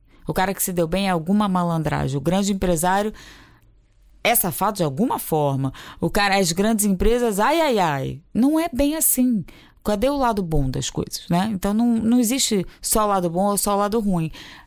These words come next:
Temos que melhorar sempre, temos que melhorar sempre. Mas, de novo, eu acredito muito nessa geração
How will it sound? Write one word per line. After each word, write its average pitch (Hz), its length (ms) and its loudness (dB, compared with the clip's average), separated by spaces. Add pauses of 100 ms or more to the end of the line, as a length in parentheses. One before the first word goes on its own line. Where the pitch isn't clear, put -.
(160)
Temos 196 180 0
que - 60 -2
melhorar 165 400 2
sempre, 196 280 -4
temos 202 160 -4
que 202 60 -2
melhorar 196 360 0
sempre. 180 320 -4
Mas, 185 240 0
de 190 160 -2
novo, 160 320 0 (360)
eu 196 120 2
acredito 196 480 -2
muito 190 320 0
nessa 185 320 0
geração 165 640 -2